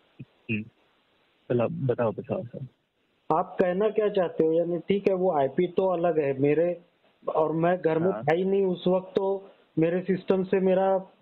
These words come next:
Speaker 2: सेलिंग होना पॉसिबल ही नहीं था। ये जो आईपी एड्रेस अभी आप बता रहे, तो ये आईपी एड्रेस से तो सेलिंग
Speaker 1: हम्म।
Speaker 2: हुआ ही नहीं, क्योंकि मैंने किया ही नहीं, मैं घर में था ही नहीं उस वक्त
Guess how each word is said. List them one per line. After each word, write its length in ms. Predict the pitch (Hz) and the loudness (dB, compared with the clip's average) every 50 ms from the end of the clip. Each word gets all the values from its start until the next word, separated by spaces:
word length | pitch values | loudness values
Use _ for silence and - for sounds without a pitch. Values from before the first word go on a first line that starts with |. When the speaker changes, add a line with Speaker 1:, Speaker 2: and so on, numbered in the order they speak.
| _ _ _ _ _ 170 170 170 170 165 165 165 165 165 160 160 160 143 - - | _ _ _ _ _ 0 2 2 2 2 2 2 2 2 2 0 -2 -2 -2 -2
Speaker 2:
सेलिंग 300 | 170 170 180 185 190 180 | 0 0 2 2 2 2
होना 220 | 175 180 185 185 | 2 0 0 -2
पॉसिबल 480 | 185 - 185 170 - 196 190 180 190 185 | 0 0 -2 0 0 -2 -2 0 0 0
ही 80 | 190 | 2
नहीं 180 | 190 185 175 165 | 2 2 0 0
था। 120 | - 170 | 0 0
ये 280 | 156 147 147 156 160 151 | -2 0 0 0 0 2
जो 140 | 147 175 170 | 0 0 0
आईपी 300 | 160 151 147 - 170 165 | 0 0 -2 0 0 0
एड्रेस 300 | 160 151 160 165 160 165 | 0 2 0 0 0 0
अभी 200 | 170 156 165 170 | 0 0 2 0
आप 120 | 160 151 | 0 0
बता 280 | 151 165 160 - 185 175 | 0 -2 -2 0 0 0
रहे, 140 | 135 110 - - _ _ _ _ _ _ _ _ _ | 0 -2 -4 -8 _ _ _ _ _ _ _ _ _
तो 80 | 165 | 2
ये 140 | 165 156 165 | 2 2 2
आईपी 300 | 175 170 170 170 - 196 | 2 0 -2 0 0 0
एड्रेस 340 | 190 185 185 196 202 190 - | 0 2 0 0 -2 0 0
से 60 | 208 | 0
तो 140 | 190 - 208 | 0 0 0
सेलिंग 300 | 190 208 208 202 214 214 | 0 0 0 0 0 0
Speaker 1:
हम्म। 100 | 208 202 | 2 2
Speaker 2:
हुआ 80 | 202 202 | 2 2
ही 80 | 208 | 0
नहीं, 140 | 214 214 196 | 0 -2 -2
क्योंकि 240 | 208 208 196 196 214 | -2 -2 0 0 0
मैंने 220 | 214 214 208 214 | 2 2 0 0
किया 240 | 185 180 208 208 214 | 0 0 0 0 2
ही 120 | 202 196 | 0 0
नहीं, 160 | 185 170 151 135 - _ _ _ _ _ 165 | -2 -2 -4 -6 -8 _ _ _ _ _ 0
मैं 100 | 170 165 | 2 2
घर 140 | 175 175 175 | 2 0 0
में 140 | 190 208 | -2 -2
था 120 | 202 202 180 | 0 0 0
ही 100 | 185 196 | 0 2
नहीं 180 | 196 190 185 | 0 2 2
उस 200 | 180 165 151 - | 0 0 0 0
वक्त 240 | 151 139 123 - - | 0 0 0 -2 -8